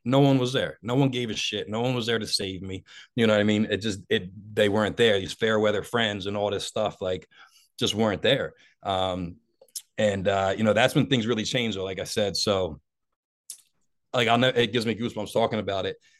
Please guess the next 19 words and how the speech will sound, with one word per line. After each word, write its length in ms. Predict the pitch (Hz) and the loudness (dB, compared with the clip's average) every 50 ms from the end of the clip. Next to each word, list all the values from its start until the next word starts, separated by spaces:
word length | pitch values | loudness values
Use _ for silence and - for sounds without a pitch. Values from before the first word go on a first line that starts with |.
| _ _ - | _ _ -6
Um, 300 | - 101 101 98 95 95 | -4 -2 -2 -2 -2 -2
when 120 | 90 107 107 | 0 0 0
I'm 140 | 104 107 123 | 2 2 2
in 80 | 131 | 2
that 180 | 127 104 95 87 | 2 2 0 0
hospital 500 | 107 110 120 117 - - 113 107 101 98 | 0 -2 0 -2 -2 -4 -6 -6 -6 -4
bed, 300 | 90 101 101 101 95 87 | -4 -2 -2 -2 -2 -2
so 240 | - 107 98 95 87 | -2 -2 0 0 0
I 140 | 90 104 | -2 -2
can't, 320 | 101 - 139 139 143 131 - | 0 2 2 2 2 2 0
at 80 | 95 | -2
this 100 | - 151 | -2 -2
point, 160 | - 139 117 113 | 0 0 -2 -2
I 60 | - | -2
can't 240 | - 175 139 101 92 | 0 0 -2 -2 -2
walk, 340 | 90 98 113 127 127 - | 0 2 2 2 0 -2
talk, 240 | - - 113 117 98 | -4 -4 -2 -2 -2
or 100 | 95 87 | -4 -2
write. 280 | 90 107 107 80 76 | 0 0 0 0 -2